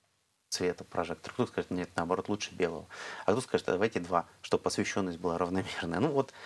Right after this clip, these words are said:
э, и здесь как бы вот можно сформулировать вопросы так, чтобы было понятно, что хотят жители. Вот. Ну, к примеру, у нас очень часто, там, а если вспомнить детские площадки, идут споры.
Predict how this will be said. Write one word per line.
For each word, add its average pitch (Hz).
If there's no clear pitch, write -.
э, 95
и -
здесь 135
как -
бы 98
вот 92
можно 113
сформулировать 110
вопросы 104
так, -
чтобы 95
было 123
понятно, 165
что -
хотят -
жители. 87
Вот. 82
Ну, 131
к -
примеру, 117
у 98
нас 113
очень 87
часто, -
там, 80
а 87
если 90
вспомнить 87
детские -
площадки, -
идут 101
споры. -